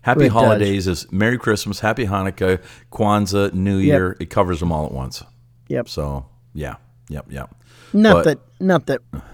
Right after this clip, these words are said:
Speaker 2: North Americans have become lazy or anything.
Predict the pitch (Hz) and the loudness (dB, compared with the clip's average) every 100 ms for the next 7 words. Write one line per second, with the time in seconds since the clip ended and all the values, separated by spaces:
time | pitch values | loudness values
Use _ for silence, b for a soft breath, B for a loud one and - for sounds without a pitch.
0 | B 170 170 147 135 127 139 135 127 113 | B -2 -2 0 0 0 0 -2 -4 -4
1 | 123 117 113 113 101 120 156 147 123 95 | -4 -4 -4 -6 -4 0 0 0 -6 -8
2 | 101 98 104 90 | -10 -12 -12 -12